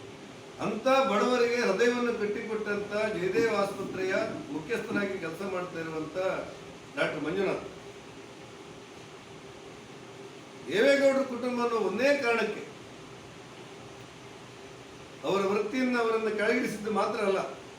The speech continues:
ಆ ಹದಿನೈದು ವರ್ಷಗಳು ಅವರು ಯಾವ ಬಡವರಿಗೋಸ್ಕರ ಬದುಕನ್ನು ಸಮರ್ಪಣೆ ಮಾಡಿದ್ರು ಅವ್ರ ಮೇಲೆ ತನಿಖೆ ಮಾಡುವಂತ ಒಂದು ಕುಕ್ಕರತ್ತಕ್ಕೆ ಸಿದ್ದರಾಮಯ್ಯನವರು ಸರ್ಕಾರ ಇಳಿದಿದ್ದು ರಾಜಕಾರಣವನ್ನು ಯಾವ ಮಟ್ಟಕ್ಕೆ ತಗೊಂಡು ಹೋಗ್ತಾ ಇದ್ದೀರಿ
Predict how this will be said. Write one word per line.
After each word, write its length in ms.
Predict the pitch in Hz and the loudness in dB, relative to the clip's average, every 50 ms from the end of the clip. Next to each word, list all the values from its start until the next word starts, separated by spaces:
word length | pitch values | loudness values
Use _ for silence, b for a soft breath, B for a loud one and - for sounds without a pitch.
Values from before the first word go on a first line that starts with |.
| - - - - - - - - - - - - - - - - - - - - - - - - - - - - - - - - 131 | -16 -18 -18 -18 -18 -18 -18 -18 -18 -18 -18 -18 -18 -18 -18 -18 -18 -16 -16 -16 -16 -16 -16 -16 -16 -16 -16 -16 -16 -16 -8 -2 0
ಆ 160 | 139 156 151 | 2 4 4
ಹದಿನೈದು 420 | 175 180 226 254 269 254 262 254 | 4 4 4 4 4 4 4 4
ವರ್ಷಗಳು 400 | 233 233 208 - 240 247 247 233 | 4 2 2 2 -2 -2 0 2
ಅವರು 540 | 220 214 226 240 226 202 - - - - - - - - - - - - - - - - 120 | 4 4 6 6 6 4 2 2 0 -4 -8 -12 -14 -16 -16 -16 -18 -18 -18 -18 -14 -6 0
ಯಾವ 240 | 143 180 220 233 233 | 4 4 6 6 4
ಬಡವರಿಗೋಸ್ಕರ 720 | 202 202 214 240 254 254 247 240 233 208 208 240 226 220 | 4 4 4 4 4 2 2 2 2 0 0 0 -2 -2
ಬದುಕನ್ನು 400 | 202 196 196 202 214 233 208 175 | 0 0 -2 -2 -2 -2 -2 -2
ಸಮರ್ಪಣೆ 440 | 180 185 240 247 240 240 240 233 226 | -2 0 0 0 0 0 2 2 2
ಮಾಡಿದ್ರು 680 | 202 190 175 160 147 143 151 175 202 - - - - - - - - - - - - - - - | 2 2 0 0 -2 -2 -2 -2 -4 -4 -8 -12 -14 -16 -16 -16 -16 -16 -16 -16 -16 -16 -8 0
ಅವ್ರ 220 | - 214 294 311 294 | 4 4 6 6 6
ಮೇಲೆ 220 | 285 285 285 262 | 6 6 6 6
ತನಿಖೆ 320 | 269 240 233 240 240 277 262 | 4 2 2 2 2 2 2
ಮಾಡುವಂತ 520 | 247 233 226 214 214 208 202 - - 214 | 2 2 2 2 4 2 2 2 0 -2
ಒಂದು 240 | 214 208 190 175 165 | -4 -4 -2 -4 -4
ಕುಕ್ಕರತ್ತಕ್ಕೆ 720 | - - 202 - - 254 233 226 202 196 185 180 - 196 | -6 -8 -10 -8 -4 -2 -2 -2 0 -2 -4 -4 -4 -6
ಸಿದ್ದರಾಮಯ್ಯನವರು 680 | - - - 165 190 202 196 190 180 175 170 151 143 - | -6 -6 -6 -4 -2 -2 0 0 -2 -2 -2 -4 -6 -6
ಸರ್ಕಾರ 300 | 147 147 143 175 170 160 | -8 -8 -6 -6 -4 -4
ಇಳಿದಿದ್ದು 460 | 147 143 147 147 165 160 147 143 127 - - - - - - - - - - - - - - - - - - - - - - - | -4 -4 -4 -4 -4 -6 -6 -6 -8 -8 -8 -12 -14 -14 -14 -14 -14 -14 -14 -14 -14 -16 -16 -16 -16 -16 -16 -16 -16 -16 -10 -4
ರಾಜಕಾರಣವನ್ನು 680 | - 185 196 220 - - 220 214 208 202 196 185 165 139 | -2 0 0 0 0 0 -2 0 0 0 0 0 -2 0
ಯಾವ 240 | 147 170 208 247 254 | 0 2 4 4 4
ಮಟ್ಟಕ್ಕೆ 400 | 240 220 214 - - 277 - 254 | 4 2 0 0 -2 -2 -2 -2
ತಗೊಂಡು 320 | 208 208 208 220 247 226 | -2 -2 0 2 2 4
ಹೋಗ್ತಾ 260 | 220 220 214 220 214 202 | 4 2 2 2 2 2
ಇದ್ದೀರಿ 340 | 196 196 190 180 180 180 | 4 4 4 6 6 6